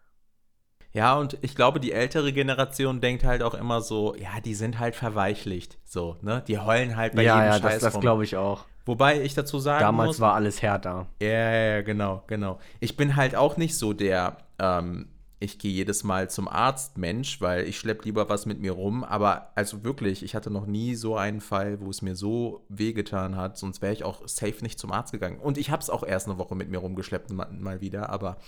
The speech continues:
Speaker 1: wie dem auch sei, scheiß
Speaker 2: Ja,
Speaker 1: drauf.
Speaker 2: kenn ich, bin ich auch.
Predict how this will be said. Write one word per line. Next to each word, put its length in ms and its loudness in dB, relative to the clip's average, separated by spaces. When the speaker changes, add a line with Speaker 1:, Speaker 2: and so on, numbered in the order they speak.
Speaker 1:
wie 80 6
dem 160 6
auch 80 2
sei, 400 -2
scheiß 240 0
Speaker 2:
Ja, 120 2
Speaker 1:
drauf. 100 0
Speaker 2:
kenn 160 -2
ich, 220 -10
bin 140 -4
ich 140 -8
auch. 300 -6